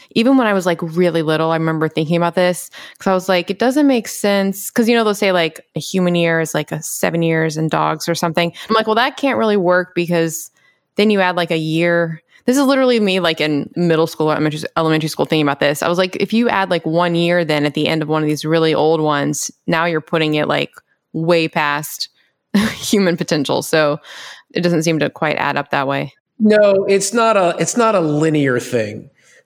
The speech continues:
Speaker 2: I mean, it, it, perhaps it's roughly true that if you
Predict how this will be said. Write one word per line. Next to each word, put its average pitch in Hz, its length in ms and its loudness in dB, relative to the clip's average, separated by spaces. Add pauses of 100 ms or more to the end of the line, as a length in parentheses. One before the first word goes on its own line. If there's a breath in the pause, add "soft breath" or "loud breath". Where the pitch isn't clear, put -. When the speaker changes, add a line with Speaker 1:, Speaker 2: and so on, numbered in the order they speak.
(140)
Speaker 2:
I 151 100 2
mean, 156 160 2
it, 156 120 0
it, 135 480 -6
perhaps 190 580 0
it's - 300 -6
roughly 165 540 0
true 160 380 2
that 147 220 0
if 143 200 0
you 127 480 0